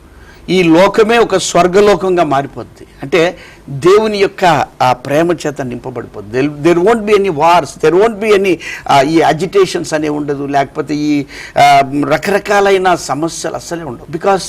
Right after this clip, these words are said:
that love always thinks about other person, other person. And it will never be irritated. త్వరగా కోప్పడదు అంటాడు.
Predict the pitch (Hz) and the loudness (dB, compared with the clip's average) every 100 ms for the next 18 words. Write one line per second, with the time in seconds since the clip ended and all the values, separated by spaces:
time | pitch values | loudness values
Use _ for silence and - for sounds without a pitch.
0 | - 165 151 160 185 160 160 165 151 - | -6 -6 -4 -2 2 2 2 0 -4 -6
1 | 170 156 143 127 120 117 147 - 143 - | -8 -6 -6 -6 -6 -8 -10 -10 -12 -10
2 | - 113 - - - - 120 135 139 110 | -12 -14 -18 -20 -20 -14 -6 -6 -6 -10
3 | - - - - - - - - - 147 | -12 -16 -18 -20 -20 -20 -20 -18 -4 0
4 | 156 151 151 156 202 262 220 220 190 208 | 0 0 -2 -2 0 0 -2 -4 -4 -2
5 | 196 180 123 95 - - 160 185 196 - | -2 -2 -4 -10 -16 -8 0 2 2 0
6 | 170 170 147 120 104 - 90 | -2 -2 -2 -2 -4 -8 -14